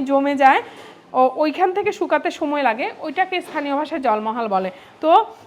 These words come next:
বড় মাছগুলো দেখা যায় যে পানি যখন কমতে শুরু করে, তখন ওই যে ডিপ জায়গাগুলোতে এসে, গভীর জায়গাগুলোতে এসেই জমা হতে থাকে আস্তে আস্তে। তারপর শেষ সময়ে জলমহালের ফিশিং হয়, আর এরকম বড় বড় সাইজের মাছ পাওয়া যায়। এরকম এটা একদম বড় একটা বোয়াল,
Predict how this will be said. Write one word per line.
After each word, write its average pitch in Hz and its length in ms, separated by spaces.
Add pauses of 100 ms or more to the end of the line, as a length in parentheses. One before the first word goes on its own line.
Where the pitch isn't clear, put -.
(140)
বড় 320 240
মাছগুলো 381 420 (120)
দেখা 311 180
যায় 349 180
যে 349 100
পানি 302 280
যখন 339 220
কমতে 330 280
শুরু 359 240
করে, 339 220 (100)
তখন 302 220
ওই 294 60
যে 269 120 (140)
ডিপ 320 180 (320)
জায়গাগুলোতে 269 640 (160)
এসে, 269 200 (160)
গভীর 269 280
জায়গাগুলোতে 262 500 (200)
এসেই 311 280 (480)
জমা 269 280
হতে 277 200
থাকে 233 240
আস্তে 208 240
আস্তে। 196 220
তারপর 254 300
শেষ 359 240 (100)
সময়ে 381 360
জলমহালের 277 520
ফিশিং 330 220 (100)
হয়, 403 140 (240)
আর 247 100
এরকম 262 300
বড় 302 340
বড় 269 220
সাইজের 247 360
মাছ 208 220
পাওয়া 202 200
যায়। 202 140 (280)
এরকম 254 340
এটা 262 120
একদম 269 220 (100)
বড় 262 360
একটা 285 160
বোয়াল, 254 340